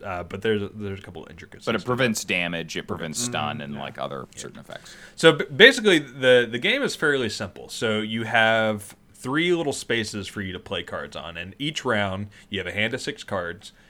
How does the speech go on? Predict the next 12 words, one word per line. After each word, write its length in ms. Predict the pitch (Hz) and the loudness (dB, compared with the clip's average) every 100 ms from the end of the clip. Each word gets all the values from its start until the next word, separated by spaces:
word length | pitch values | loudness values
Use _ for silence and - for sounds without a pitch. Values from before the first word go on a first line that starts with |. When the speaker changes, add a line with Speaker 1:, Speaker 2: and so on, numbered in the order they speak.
| - | -14
Speaker 1:
You 120 | 98 | -14
play 360 | - 113 110 113 | -4 0 2 0
three 380 | - 120 151 165 | -4 -4 0 2
of 80 | 113 | 2
those 180 | 101 | -2
cards 320 | - 101 92 - | -2 -4 -4 -6
face 300 | 104 123 - | -6 -4 -4
down, 460 | 95 87 85 95 | -6 -6 -12 -14
and 160 | - 104 | -10 -4
then 140 | 101 101 | -4 -4
you 140 | 98 | -4
reveal, 720 | 95 95 110 113 113 113 107 | -6 -6 -4 -2 2 2 0